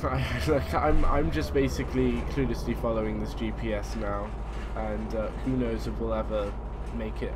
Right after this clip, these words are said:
alive and then even finish this episode. Right, that's...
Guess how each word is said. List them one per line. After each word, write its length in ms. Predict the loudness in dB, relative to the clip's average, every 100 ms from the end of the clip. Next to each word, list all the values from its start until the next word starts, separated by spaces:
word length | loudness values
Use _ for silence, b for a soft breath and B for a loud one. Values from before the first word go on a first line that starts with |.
| -4
alive 420 | -2 0 0 -2 -4 -6
and 100 | -6
then 300 | -4 -4 -4
even 160 | -4 -4
finish 340 | -4 -2 -2 -4
this 180 | -4
episode. 560 | -4 -4 -4 -4 -4 -4 -6 -6 -6 -6 -6 -6 -6 -6 -6 -6 -6 -6 -6 -6 -4 -4 -4 -4 -6 -6 -6 -6 -6 -6 -6 -6 -6 -6 -6 -4 -6 -4 -6 -6 -6 -6 -4 -4 -4
Right, 240 | -2 -2
that's... 440 | -2 -2 -4 -4